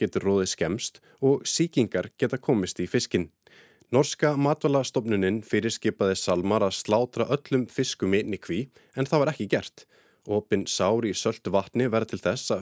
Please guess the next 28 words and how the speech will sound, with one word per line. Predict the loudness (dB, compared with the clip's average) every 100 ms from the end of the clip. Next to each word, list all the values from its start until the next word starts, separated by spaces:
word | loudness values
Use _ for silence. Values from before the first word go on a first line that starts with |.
| -2
fiskar | -4 -2 -4 -2
finna | -2 0
til | -2 -2
mikil | 0 0 -2 -4
sársauka | -4 -4 -4 -2 -4 -4 -16 _
sem | -2 -2
fyrirtæki | 2 0 0 -6 -2 -2
er | 0
sagt | -4 -2
hafa | 0 0 -2 -2
hunsað | -2 0 -2 -2 -2
í | 0
gróðaskyni. | 2 2 0 -2 0 0 -2 _ _ -20 -20 _ _
Matvælastofnun | 0 2 2 2 0 -2 0 2 0
telur | 0 0 2
að | 0 0
forsvarsmenn | -4 0 -4 0 -2
SalMar | 0 0 0 0 -2
hafi | 0 0 2
brotið | 0 0 -2 0
lög | 2 2 0
vísvitandi. | -4 -4 0 0 2 0 -2 -4 _ -20 _ -8
Í | -4 0
yfirlýsingu | 0 0 0 0 0 0
frá | 0 0
fyrirtækinu | 0 -2 -2 -2 -2 -2
segir | 0 2
að | 0